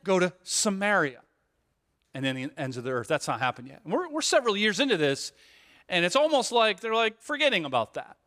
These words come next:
Well, God has a way of pushing us out of our comfort zone. And that's what we're gonna see him do. So as we see this,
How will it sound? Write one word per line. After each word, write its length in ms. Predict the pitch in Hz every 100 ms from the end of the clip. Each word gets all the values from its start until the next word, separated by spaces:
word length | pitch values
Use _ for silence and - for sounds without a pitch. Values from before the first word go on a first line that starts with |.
| _ -
Well, 280 | 127 123 120
God 180 | 160 156
has 180 | 160 139
a 40 |
way 180 | 143 127
of 120 | 113
pushing 420 | - 170 147 147
us 140 | 127 -
out 160 | 120
of 80 | 113
our 80 | 110
comfort 360 | - 113 104 -
zone. 240 | 123 143 _ _ _ _ _ _ _ -
And 340 | 120 113 113
that's 200 | 135 -
what 120 | 135
we're 80 | 151
gonna 160 | 127 117
see 180 | - 127
him 100 | 117
do. 180 | 170 - - -
So 240 | - 208 - -
as 120 | - 202
we 120 | 226
see 520 | - - 277 277 247 - -
this, 340 | 185 170 -